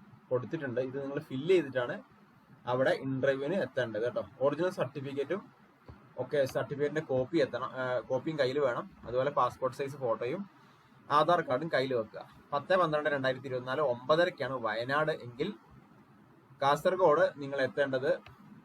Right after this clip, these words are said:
ആ, അത് നിങ്ങൾ അപേക്ഷിക്കുകയാണ് വേണ്ടത് കേട്ടോ. കാസർഗോഡ് നിങ്ങൾ അപേക്ഷിക്കുകയാണ് വേണ്ടത്. ഈ നമ്പറിൽ ഒന്ന് വിളിച്ചു ചോദിക്കുക, മുകളിൽ നമ്പർ കൊടുത്തിട്ടുണ്ട്,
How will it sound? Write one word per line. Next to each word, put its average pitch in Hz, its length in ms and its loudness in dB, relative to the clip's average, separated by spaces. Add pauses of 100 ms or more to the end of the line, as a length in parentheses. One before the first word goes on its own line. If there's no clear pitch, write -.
(640)
ആ, 120 80 -4 (260)
അത് 143 160 -6
നിങ്ങൾ 156 180 4
അപേക്ഷിക്കുകയാണ് 160 640 2
വേണ്ടത് 117 280 -2
കേട്ടോ. 120 260 -2 (120)
കാസർഗോഡ് 147 540 0
നിങ്ങൾ 139 260 -2 (560)
അപേക്ഷിക്കുകയാണ് 147 640 2
വേണ്ടത്. 117 480 0 (120)
ഈ 156 60 -4
നമ്പറിൽ 143 400 0
ഒന്ന് 135 160 -4
വിളിച്ചു 123 360 -4
ചോദിക്കുക, 113 440 0 (520)
മുകളിൽ 131 380 0
നമ്പർ 131 260 0
കൊടുത്തിട്ടുണ്ട്, 123 580 -2